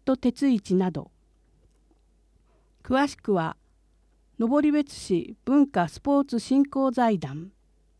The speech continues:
電話番号、零一四三八八一一一六へ。室蘭市、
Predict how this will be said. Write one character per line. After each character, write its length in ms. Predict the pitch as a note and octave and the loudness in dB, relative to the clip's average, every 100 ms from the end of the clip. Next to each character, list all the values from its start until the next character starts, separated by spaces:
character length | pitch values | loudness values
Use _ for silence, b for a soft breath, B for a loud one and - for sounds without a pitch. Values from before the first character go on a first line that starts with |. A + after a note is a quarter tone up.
| _ _ _ _ _ _ _ - | _ _ _ _ _ _ _ -2
電 240 | C4 D4 | 2 4
話 100 | D4+ | 4
番 300 | C#4+ D4 C4 | 2 2 2
号、 400 | F#3+ F3 D#3+ - - _ _ _ | 0 -2 -2 -6 -12 _ _ _
零 220 | - C4+ C#4+ | -2 0 2
一 280 | C#4 - G3 | -2 -2 0
四 200 | A3 G#3 | 2 0
三 460 | - F#3 E3 G3 - _ _ _ _ _ | -2 -4 -4 -6 -18 _ _ _ _ _
八 320 | - A3+ C#4 | -10 -4 -2
八 480 | B3 B3 - E3 A3 _ _ - | 0 -2 -4 -6 -6 _ _ -8
一 360 | G#3 - C#4 | -6 0 0
一 300 | C4 - F#3 | 0 -2 -2
一 240 | E3+ - G#3+ | -2 -4 -4
六 320 | G#3 - F3 | -4 -4 -6
へ。 220 | D#3 - _ _ _ _ _ _ _ _ _ _ _ _ _ _ _ _ _ A3+ | -6 -8 _ _ _ _ _ _ _ _ _ _ _ _ _ _ _ _ _ 0
室 220 | B3+ D4 | 4 4
蘭 260 | D4 D4 | 6 4
市、 460 | B3 - E3 G3 - | 2 0 -4 -4 -10